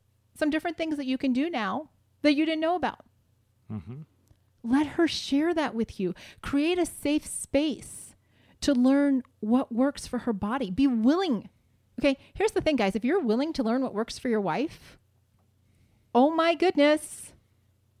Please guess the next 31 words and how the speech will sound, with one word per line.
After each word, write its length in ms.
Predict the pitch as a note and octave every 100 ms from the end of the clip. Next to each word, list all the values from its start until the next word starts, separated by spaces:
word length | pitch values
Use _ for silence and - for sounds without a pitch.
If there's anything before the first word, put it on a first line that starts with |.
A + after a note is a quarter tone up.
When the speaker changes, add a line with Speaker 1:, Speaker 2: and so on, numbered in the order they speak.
| -
Speaker 1:
that's 240 | G#3+ -
huge, 480 | F4 F#4 B3+ - - _ _ _ _ _ _ -
right? 140 | C#4+
Because 180 | D4+ D#4
it's 100 | C#4+
not 180 | C#4 D4
all 140 | D#4
about 240 | D#4 D#4 F4
you. 240 | C4+ D#4+ - _ _ _ _ _ _ -
And 160 | C4 C4
she 140 | -
doesn't 180 | D4 D4+
have 140 | D4+
to 80 | D4+
make 160 | C#4+ D4+
it 80 | C#4
all 140 | C4+
about 240 | C#4+ D4
her 120 | C4+ D4
with 140 | D4
her 100 | D4
device. 540 | C4 C#4+ D#4+ D4+ - -
It's 140 | -
like, 180 | C#4 -
let's 200 | B3 C#4+
have 180 | D#4 D#4+
a 60 |
give 180 | C#4+ C#4
and 140 | C4+ C4
take 240 | D4 -
here. 240 | - -